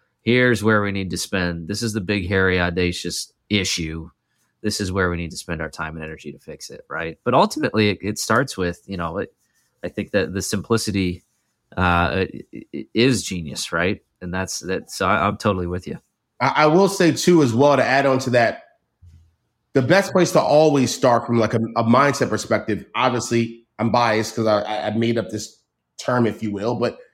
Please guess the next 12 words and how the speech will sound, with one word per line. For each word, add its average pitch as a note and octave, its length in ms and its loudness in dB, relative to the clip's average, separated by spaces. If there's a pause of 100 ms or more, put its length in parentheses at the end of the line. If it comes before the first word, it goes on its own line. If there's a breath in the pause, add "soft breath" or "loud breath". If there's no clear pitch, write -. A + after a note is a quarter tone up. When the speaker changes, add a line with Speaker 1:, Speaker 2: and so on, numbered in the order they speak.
(320)
Speaker 2:
you D3+ 140 4
should G3+ 380 4
start D#3 400 2
with B2 160 -2
honestly C3 420 2
putting C3 260 0
your A#2+ 140 2
employees A#2 400 -4
first A#2+ 440 -2
by A#2 520 2 (960)
genuinely E3+ 560 4
understanding C#3 880 4